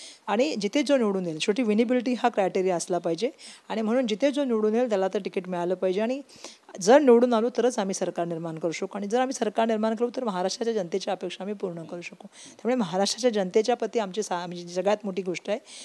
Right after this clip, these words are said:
की त्याच्याप्रती आम्ही समर्पित आहोत आणि महाराष्ट्रातील जनता जे सांगेल ते करण्यासाठी आम्ही कटिबद्ध आहोत. म्हणून येणाऱ्या काळामध्ये कुठल्याही तऱ्हेचं जे आहे, जसं तुम्ही सांगताय, मतभेद आमच्यामध्ये बिलकुल नाही आहेत.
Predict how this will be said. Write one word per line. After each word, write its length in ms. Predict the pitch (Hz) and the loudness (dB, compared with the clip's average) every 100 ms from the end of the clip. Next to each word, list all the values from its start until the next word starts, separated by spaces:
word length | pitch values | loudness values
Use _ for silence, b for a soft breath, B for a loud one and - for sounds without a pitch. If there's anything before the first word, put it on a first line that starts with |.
| B | B
की 80 | 214 | 0
त्याच्याप्रती 360 | 185 214 220 226 | 2 2 2 0
आम्ही 120 | 220 | 0
समर्पित 460 | - 175 175 190 175 | -2 -4 -4 -4 -4
आहोत 180 | 165 214 B B B 196 | -4 -4 B B B -4
आणि 200 | 196 226 | -2 0
महाराष्ट्रातील 560 | 185 180 233 262 254 | 0 4 4 2 0
जनता 260 | 240 226 226 | 0 0 2
जे 120 | 214 | 2
सांगेल 420 | 208 175 175 196 | 0 -4 -6 -4
ते 40 | 247 | -4
करण्यासाठी 460 | 185 175 180 180 | -2 -4 -4 -4
आम्ही 140 | 196 220 | -2 -2
कटिबद्ध 440 | 180 165 165 147 156 | -4 -4 -6 -8 -10
आहोत. 140 | 156 B B B - | -10 B B B -2
म्हणून 220 | 220 311 359 _ b _ | 0 0 -4 _ b _
येणाऱ्या 300 | 185 208 254 | 4 6 6
काळामध्ये 440 | 247 220 220 214 226 | 6 2 0 0 -2
कुठल्याही 420 | 202 190 190 247 254 | -2 -4 0 0 2
तऱ्हेचं 300 | 226 214 208 | 2 2 0
जे 140 | 202 | 0
आहे, 180 | 175 180 | 0 0
जसं 120 | 208 | -2
तुम्ही 200 | 190 196 | -2 -6
सांगताय, 360 | - 175 170 185 | -6 -8 -4 -4
मतभेद 360 | 185 - 214 | -2 0 0
आमच्यामध्ये 440 | 185 170 185 185 175 | 0 -4 -4 -4 -4
बिलकुल 360 | 160 - 214 | -4 -2 -2
नाही 180 | 202 | -2
आहेत. 100 | 208 | -4